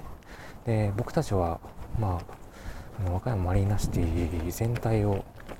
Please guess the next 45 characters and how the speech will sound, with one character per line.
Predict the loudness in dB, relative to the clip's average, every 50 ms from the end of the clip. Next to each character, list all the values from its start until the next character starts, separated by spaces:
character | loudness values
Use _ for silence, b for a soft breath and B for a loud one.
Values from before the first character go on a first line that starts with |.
| -14 -16 -14 -12 -12 -12 -10 -6 -2
楽 | 0 0 2 2
し | 2 2 4
ん | 4 4 4
だ | 2 0
と | 0 0 0
い | 2 4 4 4 6
う | 6
よ | 4
り | 4 4
か | 4 4 4
は、 | 6 6 4 4 2 -2 -10 -12 0 2 4 B B B B B B B B B B B B B B -4
あ | -4 -2
の、 | -2 0 0 0 -2 -2 -2 -4 -6 -8 -12 -14 -16 -16 -16 -10 -2 2
ポ | 4 4
ル | 4 4
ト | 4 4
ヨ | 4 6
ー | 6
ロ | 4
ッ | 2
パ | 0 -2 -4
っ | -4
て | -2 -4 -2
い |
う | 0
ね、 | 0 0 -2 -2 B B B B B B B -6
あ | -4
の、 | -2 -2 -2 -2 -4 -6 B B B B B B B B B B -18 -18 -16 -16 -14 -14 -6 -2 2
お | 4
便 | 4 6
り | 6 4
で | 4
も | 2 0
言 | 0
っ | 0
て | 0
た、 | 0 0 -2 -4 -6 -8 -12 -14 -16 -16 -14 -14 -14 -14 -16 -16 -16 -16 -16 -16 -14 -10 -8
あ | -6
の、 | -4 -4 -4 -4 -4 -4 -4 -4 -4 -2 2
ヨ | 2 4 4
ー |
ロ | 4 2
ッ |
パ | 2 0 -2 -2
の | -2 -4